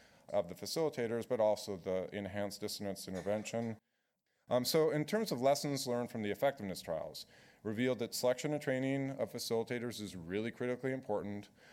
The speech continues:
It was not apparent from efficacy trials in which your favorite grad student does all the intervention. And that's also, it's,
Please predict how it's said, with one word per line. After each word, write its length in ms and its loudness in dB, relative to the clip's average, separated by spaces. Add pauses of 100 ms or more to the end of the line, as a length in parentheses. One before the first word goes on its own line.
(180)
It 80 -6
was 160 -2
not 240 4
apparent 380 0
from 120 -4
efficacy 440 -2
trials 440 4
in 80 -4
which 220 -4
your 100 0
favorite 360 -2
grad 260 4
student 560 -6
does 300 0
all 260 4
the 100 -4
intervention. 680 -2 (360)
And 140 2
that's 160 4
also, 240 4
it's, 220 0